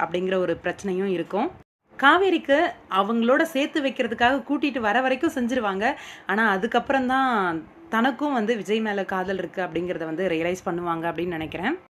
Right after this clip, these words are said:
ரொம்பவே பெயின்ஃபுல்லான நிறைய எபிசோட்ஸ் வந்து வரவும் அப்கமிங்ல அப்படின்னு சொல்லி எதிர்பார்க்கலாம். இது இப்போதைக்கு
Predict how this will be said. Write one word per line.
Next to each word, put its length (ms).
ரொம்பவே 380
பெயின்ஃபுல்லான 800
நிறைய 380
எபிசோட்ஸ் 400
வந்து 340
வரவும் 320
அப்கமிங்ல 640
அப்படின்னு 240
சொல்லி 280
எதிர்பார்க்கலாம். 680
இது 300
இப்போதைக்கு 440